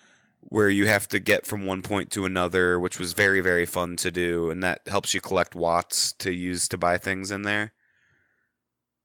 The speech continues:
Um, and then you can also upgrade your bike that way. Like, if you dig around in the wild, there is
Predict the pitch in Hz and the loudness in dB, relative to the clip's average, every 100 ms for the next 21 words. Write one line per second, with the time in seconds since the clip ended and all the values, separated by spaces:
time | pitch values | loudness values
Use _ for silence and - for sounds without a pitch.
0 | _ - 87 85 76 73 76 98 98 98 | _ -6 -2 0 0 -2 -4 -2 0 0
1 | 101 90 90 95 87 87 - 92 85 87 | 0 -2 0 0 0 -4 0 0 0 -2
2 | 82 80 - 98 71 98 95 95 92 - | 0 -2 -2 -2 2 4 4 4 0 -8
3 | _ - 85 - 107 113 107 117 117 110 | _ -20 -10 -6 -4 -2 0 0 2 2
4 | 101 101 98 92 90 87 87 85 76 80 | 2 0 -4 -4 -2 0 0 -2 -2 2
5 | 95 - 98 95 85 80 - - | 2 2 0 -2 -2 -2 -4 -4